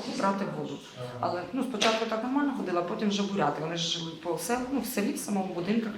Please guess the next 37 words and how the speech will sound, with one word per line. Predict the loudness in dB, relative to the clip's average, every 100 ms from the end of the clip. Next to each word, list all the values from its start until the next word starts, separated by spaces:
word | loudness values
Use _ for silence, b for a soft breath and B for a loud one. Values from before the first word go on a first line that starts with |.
| -6
людей. | -6 -6 B B B -4
Так | -2
вони | 0 2 2 0 -4
цьому | -6 -4
не | -4
дуже | -4 -4
були | -4 -2 -2
раді, | 0 -2 -2 -4 -6 -8 -8 -10 -12 -14 -10
не |
дозволяли. | -6 -6 -6 -4 -6 -6
Вже | -4 -2 -2
російські | -2 -4 -6 -6
самі, | -6 -6 -6 -8
от, | -10 -14 B B B -6
були | -2
ж | -2
російські, | -2 -2 -2 0 -4
це | -4
ж | -6
з | -4
Бурятії. | -2 0 -2 -6 -8 -10 -14 -14 -12 -10 0
Так, | 2 2 -2
самі | 0 2 2 -2
російські | -2 -4 -4 -4
військові | -2 0 0 0 0
боялися, | 0 2 0 -2 -6 -8 -10 -12 -16 -14 -6
що | -6 -4 -4
вони | -2 0
ж | 0 0 -4 -4
самі | 2 4 4
себе | 0 -2
стріляли, | 0 0 2
було | 0 -2
понапивалися, | -4 -2 0 0 0 -2 -6 -8 -12 -14 -10
самі | -4 -4
себе | -4 -4
стріляли, | -6 -6 -6 -4